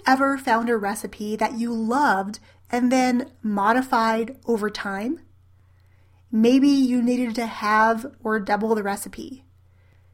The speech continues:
Perhaps you had to substitute ingredients because you didn't have the ones required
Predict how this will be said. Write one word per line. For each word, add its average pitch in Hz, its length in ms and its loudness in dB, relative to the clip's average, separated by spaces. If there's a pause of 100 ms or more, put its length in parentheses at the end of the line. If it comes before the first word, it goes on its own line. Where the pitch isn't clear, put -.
(180)
Perhaps 214 560 0
you 262 120 4
had 226 180 4
to 247 100 -2
substitute 240 720 -2
ingredients 226 680 -2
because - 440 -8
you 233 80 -4
didn't 294 320 -6
have 262 240 -2
the 262 80 0
ones 220 280 -2
required 202 680 -4